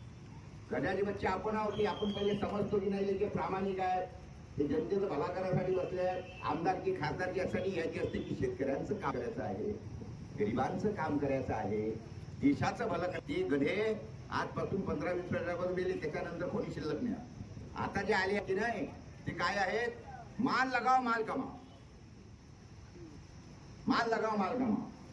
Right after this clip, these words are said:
ते म्हणतात पैसे नाही. आणि गटार लोक कशा चालू महिनाभरापासून शक्तीपीठ मार्ग बनवायचा आहे. अरे भडवे हो, तुमच्याकडे पैसे नाही, एक लाख कोटीचा शक्तीपीठ मार्ग बनवायला पैसे उडवणार तुमच्याकडे? एक लाख कोटी.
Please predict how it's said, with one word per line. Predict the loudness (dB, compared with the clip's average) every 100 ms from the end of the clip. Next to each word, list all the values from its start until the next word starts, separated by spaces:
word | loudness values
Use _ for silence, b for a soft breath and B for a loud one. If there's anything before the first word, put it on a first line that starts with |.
| -8 -2
ते |
म्हणतात | 2 4 4
पैसे | 2 6 6
नाही. | 6 2 -2 -6 -12 -12 -14 -14 -10 0
आणि |
गटार | 2 4 2
लोक | 2 4
कशा | 2
चालू | 2 2 4
महिनाभरापासून | 4 2 0 0 0 2 2 2
शक्तीपीठ | 0 0 0 2 2 0 2
मार्ग | 2 4 2
बनवायचा | 2 0 -2 -2
आहे. | -6 -6 -10 -10 -10 -12 -12 -12 -12 -8 -2
अरे |
भडवे | 0 2 2
हो, | 4 4
तुमच्याकडे | 2 2 4
पैसे | 4 2 4 4
नाही, | 4
एक | 0
लाख | 0
कोटीचा | 0 2 2 2
शक्तीपीठ | 0 0 2 2
मार्ग | 2 0 0
बनवायला | 0 0 0
पैसे | 0 0
उडवणार | 0 0 2
तुमच्याकडे? | 0 0 -2 -2 -2 -4 -8 -8 -8 -10 -8 -8 -6 -6 -6 -2 0 2
एक |
लाख | 0
कोटी. | 2 2 2 0